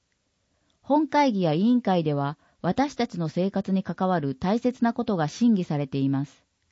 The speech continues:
傍聴をご希望の方は、本会議などの会議開催日に市役所四階議会事務局までお越しください。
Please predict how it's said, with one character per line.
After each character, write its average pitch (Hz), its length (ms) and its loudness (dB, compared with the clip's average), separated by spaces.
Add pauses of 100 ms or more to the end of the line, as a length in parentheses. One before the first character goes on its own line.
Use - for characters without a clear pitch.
(600)
傍 247 240 4
聴 262 260 2
を 247 40 0
ご 247 140 2
希 254 100 -4
望 247 160 2
の 240 120 2
方 214 260 -2
は、 147 200 -2 (220)
本 277 260 6
会 269 280 4
議 202 100 4
な 170 100 4
ど 147 120 2
の 139 240 2 (100)
会 262 240 2
議 185 140 -2
開 208 220 2
催 214 260 2
日 151 100 0
に 143 240 2 (180)
市 - 200 0
役 277 200 2
所 208 120 -2
四 170 260 2
階 147 320 -2
議 160 160 -2
会 254 260 4
事 202 100 2
務 262 140 4
局 226 220 -2
ま 160 140 0
で 135 100 0
お 131 60 -2
越 175 140 -2
し - 100 -10
く 175 100 -4
だ 170 120 2
さ 170 180 0
い。 135 120 -4